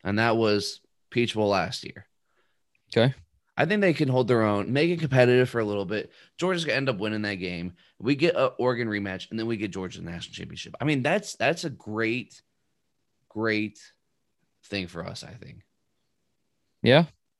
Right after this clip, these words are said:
Speaker 1: So, but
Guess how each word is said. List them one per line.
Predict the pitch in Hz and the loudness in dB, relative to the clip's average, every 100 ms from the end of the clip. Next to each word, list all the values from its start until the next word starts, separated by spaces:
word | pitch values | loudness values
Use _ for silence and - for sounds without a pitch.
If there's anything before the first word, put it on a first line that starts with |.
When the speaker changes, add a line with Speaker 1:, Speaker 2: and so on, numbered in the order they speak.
| _ _ _ _ _ - - _ | _ _ _ _ _ -20 -20 _
Speaker 1:
So, | - 117 90 69 - _ _ - - _ _ _ - | -10 -6 -6 -8 -20 _ _ -20 -20 _ _ _ 0
but | 113 120 - | 4 4 0